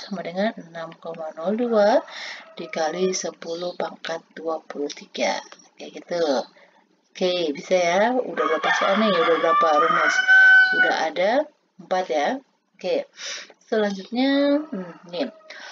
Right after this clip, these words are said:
Eh, teman-teman pasti tahu yaitu konsentrasi. Konsentrasi kalau dalam kehidupan kita sehari-hari itu namanya dengan kemolaran. Kayak gitu, oke? Jadi ada kemolaran di dalam rumus ki-, apa, dalam kehidupan kita sehari-hari,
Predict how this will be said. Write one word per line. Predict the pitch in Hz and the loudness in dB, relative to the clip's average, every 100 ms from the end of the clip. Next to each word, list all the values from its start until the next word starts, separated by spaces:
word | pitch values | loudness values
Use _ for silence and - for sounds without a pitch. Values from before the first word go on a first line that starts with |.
| - - _ _ _ _ - 247 | -20 -20 _ _ _ _ -6 -2
Eh, | 254 247 247 254 | 2 2 0 -2
teman-teman | 240 233 240 254 285 | -4 -4 -2 0 0
pasti | 277 247 - - 226 | -2 -4 -6 -12 -14
tahu | - 196 190 247 - | -6 -4 0 -2 -2
yaitu | 214 196 - 185 - 214 208 | -2 -2 -2 -6 0 2 2
konsentrasi. | 196 190 196 175 180 175 - 175 - - | 0 -2 -4 -10 -10 -14 -16 -16 -18 -14
Konsentrasi | 170 170 170 170 170 - 262 | -14 -12 -14 -14 -14 -14 -8
kalau | 214 | -6
dalam | 185 180 170 | -6 -8 -10
kehidupan | 185 170 175 170 | -14 -16 -14 -14
kita | 170 - 170 | -14 -16 -12
sehari-hari | 180 165 165 151 147 214 | -10 -12 -12 -12 -10 -8
itu | - 214 220 | -10 -8 -6
namanya | 185 175 175 190 | -6 -6 -4 -2
dengan | 190 170 175 | -2 -8 -12
kemolaran. | - 190 196 190 190 196 170 139 - - - - _ _ _ | -14 -6 0 4 4 2 0 -4 -6 -20 -20 -20 _ _ _
Kayak | 165 165 | -10 -8
gitu, | 160 | -2
oke? | 127 - 143 180 247 - - - | -4 -4 -8 -2 -2 -4 -12 -12
Jadi | - 165 214 | -6 -2 2
ada | 202 190 | 2 2
kemolaran | 190 185 180 165 160 165 226 254 247 | 0 -4 -4 -6 -4 0 4 4 4
di | 208 | 0
dalam | 170 170 180 | -2 -2 -4
rumus | 175 165 165 - - | -6 -8 -6 -10 -10
ki-, | - 160 | -10 -8
apa, | - - 247 269 | -6 -2 -4 -4
dalam | - 170 165 | -4 -4 -4
kehidupan | 180 - - | -10 -8 -8
kita | 156 165 | -8 -12
sehari-hari, | 165 160 165 151 190 | -12 -14 -12 -8 -4